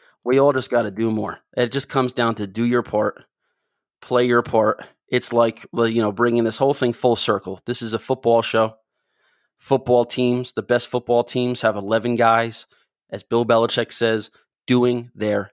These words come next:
job. If everybody in society can live by that mantra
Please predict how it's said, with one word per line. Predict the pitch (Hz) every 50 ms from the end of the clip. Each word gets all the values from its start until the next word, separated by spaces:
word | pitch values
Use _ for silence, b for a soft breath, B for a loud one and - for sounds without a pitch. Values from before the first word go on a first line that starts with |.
| _ _
job. | - 92 98 98 85 78 80 - - - _ _ _ _ _ b b b b b b b
If | - 113 - -
everybody | - 123 127 123 143 139 127 110 127 127 123 127 123 - -
in | - 113
society | 117 - - 107 - - 123 107 107 113 113 110 123 120 123 - _ _ _ _ _ _ -
can | - - 107
live | 107 104 113 120 123 117 -
by | - 107 107
that | 107 113 117 -
mantra | 104 101 110 113 117 - - 127 127 131